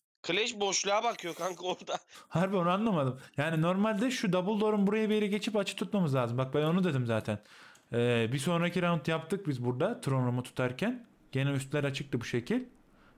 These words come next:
Speaker 2: Bir dahaki tuttuğumuzda şey oldu. Ee, çapraz genişlemesine tuttuk. Bu sefer de kıçından vuruldu gene.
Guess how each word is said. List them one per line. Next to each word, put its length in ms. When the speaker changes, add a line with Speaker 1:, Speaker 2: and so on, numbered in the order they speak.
Speaker 2:
Bir 140
dahaki 280
tuttuğumuzda 520
şey 240
oldu. 380
Ee, 380
çapraz 500
genişlemesine 680
tuttuk. 360
Bu 40
sefer 300
de 80
kıçından 400
vuruldu 240
gene. 260